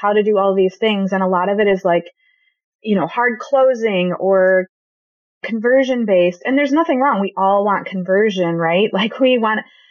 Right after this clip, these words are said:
to do that. But when you come from a spiritual place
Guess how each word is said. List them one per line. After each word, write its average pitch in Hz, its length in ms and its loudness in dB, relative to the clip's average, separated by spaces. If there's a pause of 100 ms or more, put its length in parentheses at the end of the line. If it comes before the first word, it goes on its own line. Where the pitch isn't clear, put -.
(420)
to 226 120 0
do 269 200 2
that. 202 280 0
But 214 240 2 (260)
when 240 160 4
you 226 140 0
come 311 240 -2
from 349 140 0
a 240 60 -2
spiritual 240 600 0
place 294 320 2